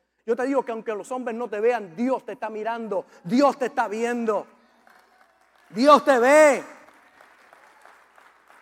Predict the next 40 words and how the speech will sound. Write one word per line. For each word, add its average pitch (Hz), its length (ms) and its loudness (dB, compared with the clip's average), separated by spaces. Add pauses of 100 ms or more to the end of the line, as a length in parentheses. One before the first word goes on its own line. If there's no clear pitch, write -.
(160)
Génesis 302 400 0
veintiocho 269 500 0
quince: 269 580 -2
"He 240 80 -4
aquí 277 220 2
yo 277 80 2
estoy 277 220 -2
contigo 277 520 -2
y - 40 0
te 254 100 -2
guardaré 240 540 0 (120)
por 285 160 2
donde 262 220 -2
quiera 294 240 -2
que 269 140 -6
fuere 277 360 2 (140)
y 294 80 2
volveré 262 320 2
a 302 80 0
traerte 294 480 4
a 277 40 2
esta 277 180 -4
tierra 277 440 2 (160)
porque 294 380 2
no 349 400 6
te 330 160 6
dejaré", 269 540 4 (180)
te 302 100 4
dice 302 300 4
el 254 60 0
Señor, 285 400 2 (160)
"hasta 240 320 0
que 277 100 0
haya 302 360 8
hecho 285 340 2 (160)
lo 262 260 6
que 254 160 2
te 262 240 4
he 294 60 6
dicho". 285 640 6